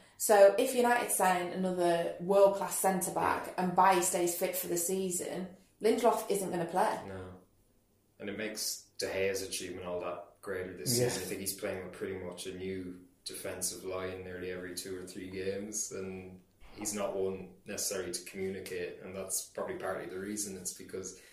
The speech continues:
Speaker 2: he's got a new defender in front of him all
Speaker 3: Yeah.
Speaker 2: the time, so I think that's been an extra credit to him. Is there's been, it's ironic, United's on, on paper aren't conceding that many goals, but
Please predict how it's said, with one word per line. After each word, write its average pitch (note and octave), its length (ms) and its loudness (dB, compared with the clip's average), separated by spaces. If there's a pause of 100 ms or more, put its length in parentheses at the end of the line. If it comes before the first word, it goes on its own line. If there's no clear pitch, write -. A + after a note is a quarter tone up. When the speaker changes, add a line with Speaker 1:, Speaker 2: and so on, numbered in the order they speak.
(380)
Speaker 2:
he's - 100 -8
got G2 260 2
a - 20 -6
new F#2+ 200 0
defender F#2+ 480 -2
in F#2+ 80 -6
front F#2+ 240 -8
of - 60 -12
him G2 140 -6
all A#2+ 100 -2
Speaker 3:
Yeah. G#2 160 2
Speaker 2:
the - 60 -4
time, F#2+ 280 -2
so F#2 500 0
I - 40 -10
think G#2 200 -6
that's G2 240 0
been F#2 180 -6
an F2+ 120 -6
extra F#2+ 340 -4
credit F2+ 380 -4
to - 100 -10
him. F#2+ 280 -8
Is - 340 -4 (120)
there's F#2+ 180 -4
been, F#3+ 380 -6 (460)
it's - 80 -2
ironic, G2+ 400 4
United's - 600 2 (360)
on, G2 200 -12 (100)
on G2 100 -6
paper G2+ 340 0
aren't F#2+ 180 0
conceding F#2+ 400 -2
that F#2 200 -8
many F2 140 -10
goals, G2 460 -4
but F2 340 -10